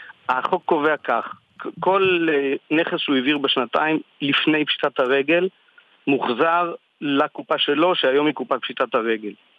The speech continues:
כל נכס שהוא העביר בעשר שנים האחרונות לפני פשיטת הרגל, גם הוא מוחזר לקופת פשיטת הרגל, אלא אם כן מי שקיבל אותו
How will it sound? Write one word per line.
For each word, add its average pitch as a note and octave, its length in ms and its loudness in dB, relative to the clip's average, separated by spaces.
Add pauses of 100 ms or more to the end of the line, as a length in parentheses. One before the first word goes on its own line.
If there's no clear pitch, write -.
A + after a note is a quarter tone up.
(580)
כל F3+ 380 2
נכס F3 200 -4
שהוא C#3 360 0
העביר D3 360 0
בעשר E3+ 500 -4
שנים D#3+ 320 0
האחרונות D3 500 -2
לפני E3 300 -2
פשיטת - 380 -2
הרגל, C3 500 2 (520)
גם D3 140 0
הוא C#3 260 0
מוחזר C3+ 480 0
לקופת C3+ 380 -4
פשיטת - 340 -6
הרגל, C3 500 0 (580)
אלא F3+ 160 2
אם F#3+ 140 0
כן E3 160 0
מי E3 140 0
שקיבל D#3+ 600 -2
אותו E3 480 0